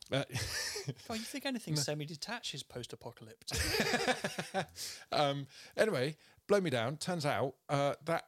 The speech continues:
Speaker 1: hotel we were at, the Holiday Inn or whatever, it's one roundabout from the motorway, and then you just take that motorway to the M five and then down again, and it's so much more simpler than doing up the Foss Cross and then going through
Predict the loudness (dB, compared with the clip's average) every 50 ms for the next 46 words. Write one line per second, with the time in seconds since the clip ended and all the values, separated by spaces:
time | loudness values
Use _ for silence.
0 | -4 -2 0 0 2 2 0 0 2 2 2 0 0 -2 -2 -2 -2 -2 -2 -2
1 | -2 -2 -2 -4 -4 -4 -4 -4 -4 -6 -6 -8 -8 -12 -18 -18 -6 -2 0 0
2 | 2 0 -2 0 4 4 4 4 4 2 0 0 0 0 0 0 -2 -2 -2 0
3 | 0 0 2 2 2 2 0 0 -2 -4 -4 -4 -6 -6 -6 -6 -4 -4 -2 -2
4 | 0 0 2 4 4 4 4 4 0 -2 -2 -4 -6 -6 -6 -6 -6 -6 -4 -2
5 | -2 -2 -2 -2 -2 0 0 2 0 0 -2 -2 -2 -2 -2 -2 -2 -2 -2 -2
6 | -2 -4 -4 -4 -8 -4 0 2 4 4 4 2 0 2 2 2 4 4 4 4
7 | 6 8 10 10 12 12 10 10 6 2 -2 -4 -4 -4 -2 -2 -2 -2 -2 -2
8 | -2 -2 -2 -2 -2 0 2 4 6 6 6 6 4 0 -2 -2 0 2 2 2
9 | 2 2 2 2 2 2 2 0 0 0 0 2 2 2 2 0 -4 -6 -8 -6
10 | -6 -6 -8